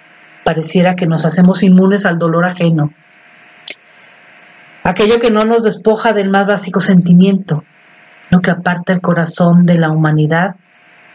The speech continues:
hacia la humanidad misma. Y también por ahí podemos observar que a través de la historia de la humanidad,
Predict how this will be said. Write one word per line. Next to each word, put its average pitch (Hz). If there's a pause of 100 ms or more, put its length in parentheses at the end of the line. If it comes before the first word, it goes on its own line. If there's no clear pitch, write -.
(400)
hacia 165
la 151
humanidad 143
misma. 139 (1040)
Y 185
también 226
por 285
ahí 254
podemos 247
observar 202 (140)
que 202
a 190
través 202
de 247
la 247
historia 214 (840)
de 175
la 170
humanidad, 165